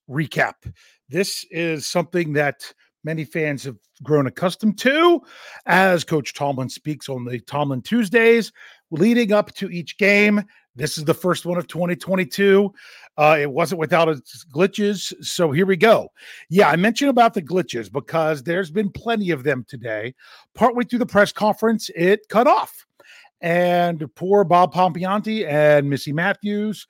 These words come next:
had to take it back to the studio, really with no idea what to do. They tried to talk through things, go to commercials, awkward times where their mics were on, they didn't realize it. Eventually, they replayed the press conference from where it cut out,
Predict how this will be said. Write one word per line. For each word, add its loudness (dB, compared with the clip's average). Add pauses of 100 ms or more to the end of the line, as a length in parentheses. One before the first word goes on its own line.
(340)
had -2
to -6
take -2
it -8
back 4
to -12
the -6
studio, 4
really 2
with -2
no 0
idea 0
what -4
to -12
do. 6 (340)
They -8
tried -4
to -8
talk -2
through -10
things, -2 (320)
go 2
to -2
commercials, -2
awkward -2
times -2
where -2
their 0
mics -2
were -4
on, -2
they -2
didn't -6
realize -2
it. -2 (520)
Eventually, 4
they 6
replayed 0
the -2 (100)
press -2
conference -4
from -8
where 0
it -12
cut -6
out, -4